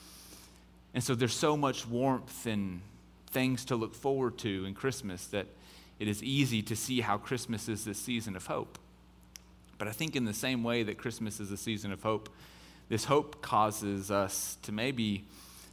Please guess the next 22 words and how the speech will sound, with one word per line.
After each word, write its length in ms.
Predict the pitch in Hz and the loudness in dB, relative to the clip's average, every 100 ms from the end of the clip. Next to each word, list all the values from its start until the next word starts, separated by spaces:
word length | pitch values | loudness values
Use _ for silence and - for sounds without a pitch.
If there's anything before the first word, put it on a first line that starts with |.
| - | -10
lean 280 | - 110 104 | -2 2 4
out 440 | 101 120 139 - | 6 6 2 -6
and 100 | 104 98 | -4 -2
lean 160 | 107 | 0
away 540 | 101 104 120 139 160 120 | 0 2 4 2 -2 -4
and 340 | 87 82 76 - - - - - | -4 -8 -12 -16 -20 -20 -18 -2
be 100 | 110 | 0
a 60 | |
little 340 | 107 113 104 98 - - | 2 2 0 -6 -14 -6
cautious 720 | - 113 - 160 147 - - | 6 6 6 2 -4 -6 -8
and 80 | 95 | -6
a 60 | 98 | -2
little 240 | 113 113 | 0 2
hesitant 600 | 87 123 127 120 147 147 - | 2 0 0 -4 -4 -4 -6
because 300 | 123 113 120 | -4 -2 -2
of 100 | 113 | -2
the 100 | 110 | -2
risk 300 | 123 156 - | 0 -2 -4
that 160 | - 87 | -6 -4
comes 240 | 104 92 | -4 -4
with 160 | - 87 | -8 -6
hope. 260 | 90 - | -8 -8